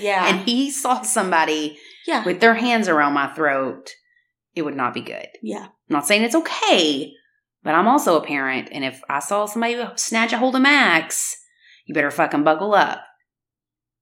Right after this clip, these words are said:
Speaker 2: Anyways, that being said,
Speaker 1: Mm-hmm.
Speaker 2: so Molly goes and immediately files for guardianship of the kids, but it doesn't matter. Molly's petition for guardianship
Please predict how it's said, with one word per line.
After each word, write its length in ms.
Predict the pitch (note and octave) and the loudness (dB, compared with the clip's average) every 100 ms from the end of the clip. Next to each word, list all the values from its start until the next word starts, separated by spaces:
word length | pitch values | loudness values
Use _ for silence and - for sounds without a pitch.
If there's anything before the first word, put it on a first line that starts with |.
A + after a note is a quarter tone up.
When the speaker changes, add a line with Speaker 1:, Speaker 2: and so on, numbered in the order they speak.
| _ _ | _ _
Speaker 2:
Anyways, 560 | F3+ D3 B2 C#2+ - - | -4 -4 -4 -10 -12 -12
that 160 | B2+ B2+ | -10 -6
being 160 | D#3+ | -4
said, 240 | F#3+ F3 F3 | -2 -2 -4
Speaker 1:
Mm-hmm. 120 | F3 - - - - - _ | -8 -12 -20 -20 -20 -20 _
Speaker 2:
so 400 | - A#3 A3 A3+ | 2 6 8 6
Molly 420 | G#3+ F#3+ B3+ C#4+ | 4 4 4 2
goes 480 | G#3+ E3 C#3+ C#3+ C#3+ - | 2 2 2 0 -6 -8
and 140 | D#3 | -6
immediately 720 | C#3 C3+ C#3+ D#3+ F#3 - G3+ | -2 -2 -2 -2 -4 -4 -6
files 420 | F#3+ E3 D3 D3 - | -4 -4 -2 -4 -6
for 160 | - | -8
guardianship 680 | - B2+ B2 B2 B2 - - | -4 -4 -4 -8 -8 -10 -10
of 120 | - | -14
the 60 | - | -14
kids, 500 | - - - - - _ _ _ _ - | -14 -14 -12 -14 -14 _ _ _ _ -8
but 120 | C#3+ | -6
it 40 | |
doesn't 220 | C#3 C3+ | -4 -2
matter. 340 | C#3+ C3 - - _ _ _ - | -2 -2 -6 -16 _ _ _ -2
Molly's 680 | D3 F3 F#3+ E3+ E3 - - _ _ _ - - | 2 2 2 0 -2 -4 -10 _ _ _ -16 -10
petition 540 | D#3+ - G3 F#3 D3+ | -8 -6 -4 -2 -2
for 140 | C#3+ D#3 | -4 -4
guardianship 640 | C#3+ D3+ D3 - C#3 - | -4 -2 -4 -6 -10 -12